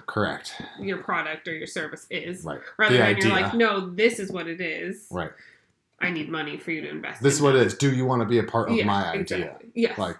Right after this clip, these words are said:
Speaker 1: do you wanna be a part of something that I
Speaker 2: I've
Speaker 1: already
Speaker 2: already
Speaker 1: have working?
Speaker 2: created. Yeah.
Speaker 1: You know?
Speaker 2: Yes.
Speaker 1: Right.
Speaker 2: But I think
Speaker 1: That's,
Speaker 2: that
Speaker 1: like, the one thing, though.
Speaker 2: Yes.
Speaker 1: If I could, if, like, our, it's so challenging because our product, 'cause we're manufacturers, which is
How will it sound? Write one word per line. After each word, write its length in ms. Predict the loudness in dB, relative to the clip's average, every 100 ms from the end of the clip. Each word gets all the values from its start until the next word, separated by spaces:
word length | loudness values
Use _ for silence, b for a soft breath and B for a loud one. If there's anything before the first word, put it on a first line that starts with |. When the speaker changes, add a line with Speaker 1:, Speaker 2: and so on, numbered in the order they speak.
| -2
Speaker 1:
do 80 | 2
you 60 |
wanna 120 | 2
be 80 | 2
a 60 | 2
part 200 | 0 -2
of 60 | -2
something 280 | -2 0
that 140 | -2 -2
I 240 | -2 0 0
Speaker 2:
I've 60 |
Speaker 1:
already 120 | 2
Speaker 2:
already 280 | 2 2 0
Speaker 1:
have 80 | 0
working? 320 | 2 2 2
Speaker 2:
created. 220 | -2 -6 -10 _
Yeah. 280 | -10 -8 -10 -10
Speaker 1:
You 80 | -6
know? 220 | -4 -6 -10 _ _ _ _ _ -10
Speaker 2:
Yes. 440 | -10 -10 -20 -20 _
Speaker 1:
Right. 180 | -16 -16 _ _ _ b b b b -8
Speaker 2:
But 240 | -4 -4 -6 -16 -20 _ _
I 80 | -10
think 300 | -4 -2 2
Speaker 1:
That's, 160 | 2 4
Speaker 2:
that 60 | 2
Speaker 1:
like, 80 |
the 80 | 2
one 180 | 2 0
thing, 200 | -4 -4
though. 200 | -6 -10 -10
Speaker 2:
Yes. 320 | -8 -8 -2
Speaker 1:
If 100 | 4
I 100 | 4
could, 300 | 6 4 2 -2
if, 360 | 2 2 -2 -18 _ -2
like, 180 | -2 2
our, 320 | 2 2 2
it's 140 | -2 2
so 280 | 2 2 -2
challenging 640 | -4 -2 -2 -2 -2 -2
because 280 | -2 -2 -2
our 120 | -4
product, 600 | -4 -2 -2 -2 -4 -6
'cause 140 | -2 2
we're 100 | 2
manufacturers, 720 | 0 -2 -4 -6 -6 -4 -4
which 140 | -6
is 120 | -12